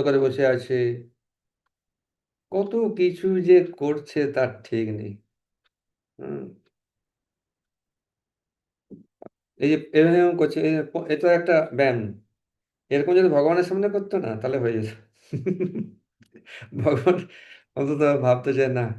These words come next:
এ আমাকে অন্তত প্রণাম করছে।" তো না, ভগবানের জন্য নাই। ছেলে, মেয়ের,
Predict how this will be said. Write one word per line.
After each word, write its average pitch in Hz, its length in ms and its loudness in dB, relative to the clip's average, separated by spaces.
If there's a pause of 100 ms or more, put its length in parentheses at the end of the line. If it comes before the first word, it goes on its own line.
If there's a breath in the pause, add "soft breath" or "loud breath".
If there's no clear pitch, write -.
(340)
এ - 40 -12
আমাকে 120 300 -4
অন্তত 127 300 -2
প্রণাম 123 400 -4
করছে।" 110 300 -8 (4000 soft breath)
তো 175 60 4 (440)
না, 131 160 0 (520)
ভগবানের 156 420 2
জন্য 208 180 4 (520)
নাই। 101 200 -6 (1800)
ছেলে, 147 320 4 (800)
মেয়ের, 151 600 2